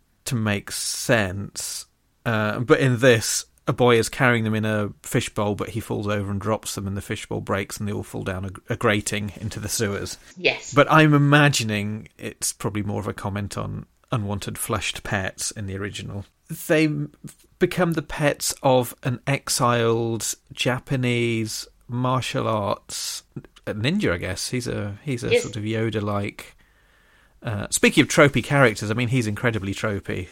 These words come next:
Speaker 1: the, uh, Splinter.
Speaker 2: Yes.
Speaker 1: Who they, they encounter some goo, and he becomes a giant rat, and they become giant teenagers.
Speaker 2: Mm.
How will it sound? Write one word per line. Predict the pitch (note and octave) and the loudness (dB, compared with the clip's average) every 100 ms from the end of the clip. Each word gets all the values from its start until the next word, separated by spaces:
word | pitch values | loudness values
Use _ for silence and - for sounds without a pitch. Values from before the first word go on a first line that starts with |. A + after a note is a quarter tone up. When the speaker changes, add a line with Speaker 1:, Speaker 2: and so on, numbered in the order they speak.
| - | -10
Speaker 1:
the, | G2+ G2 - | -8 -6 -4
uh, | G#2+ G2+ | -4 -2
Splinter. | G#2+ - G#2+ F#2+ A2 F#2+ - - _ _ - - - | -4 -4 -4 -2 -4 -4 -8 -20 _ _ -20 -20 -12
Speaker 2:
Yes. | F3+ D#3+ B2+ - - - - | 4 4 4 -2 -12 -14 -4
Speaker 1:
Who | A#2+ G#2 - - - | -2 -2 -4 -10 0
they, | C3 A#2 | 2 4
they | - - A#2 | 2 2 2
encounter | A#2+ A#2+ - C#3+ C3+ | 2 -2 0 0 0
some | - A#2 A2+ - - - - - - - | 0 0 -2 -6 -16 -20 -20 -20 -18 0
goo, | C3+ D#3+ D3 C#3+ C#3 - | 6 10 10 8 4 4
and | C3 B2+ B2 - - | 2 4 0 -4 -8
he | - D#3 C#3+ C3+ B2+ A#2+ - | -6 4 4 6 2 0 -2
becomes | D3 - B2 A2 | -2 0 -2 -2
a | G#2+ | 0
giant | B2+ A2+ A2 | 2 2 0
rat, | A2 A#2 G#2+ - - - _ - | 2 4 4 2 -6 -12 _ -4
and | A2+ A#2 A2 | -2 -2 -6
they | - A2+ A#2 | 0 0 0
become | A2 - G#2+ G#2 | -2 -4 -4 -4
giant | G2+ G#2+ A2 G#2+ - _ - | -2 0 0 -4 -10 _ -12
teenagers. | - B2 G#2 G2 G2 G2+ G2 G2 - - _ G3+ | -4 -2 0 -2 -2 -4 -4 -4 -8 -10 _ -2
Speaker 2:
Mm. | F3 D3 | -2 -2